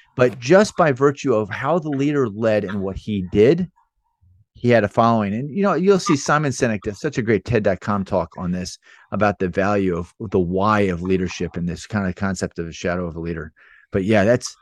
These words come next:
that's, that's really important for your listeners, I think, to hear about how we model this out. The other thing I'll mention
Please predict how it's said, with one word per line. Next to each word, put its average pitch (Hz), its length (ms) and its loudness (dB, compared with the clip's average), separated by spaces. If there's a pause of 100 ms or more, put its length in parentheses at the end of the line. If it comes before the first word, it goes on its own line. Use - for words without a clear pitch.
(360)
that's, 110 360 0
that's 120 220 2
really 123 320 6
important 110 420 0
for 101 180 -2
your 95 460 -2
listeners, 101 500 -2
I 80 100 -4
think, 90 320 -6
to 85 100 -10
hear 85 540 -6
about 82 280 -6
how 98 260 -4
we 92 200 0
model 98 340 0
this 98 180 -2
out. 117 120 2
The 127 140 4
other 175 160 6
thing 117 180 -2
I'll 98 100 0
mention 95 360 -4